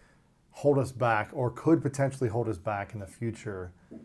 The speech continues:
to not feel those pain, those painful emotions again,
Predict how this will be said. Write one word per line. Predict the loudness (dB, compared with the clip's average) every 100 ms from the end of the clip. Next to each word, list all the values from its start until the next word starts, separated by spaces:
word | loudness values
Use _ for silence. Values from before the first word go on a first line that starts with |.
| -16 -4
to | 0
not | 0 -2
feel | -2 2 4
those | 4 0 -2
pain, | -6 -4 -4 -4
those | -4
painful | -2 -6 -4 -6
emotions | -4 -6 -8 -12 -12 -12 -16 _ _ _ _ _ -10
again, | -8 -6 -8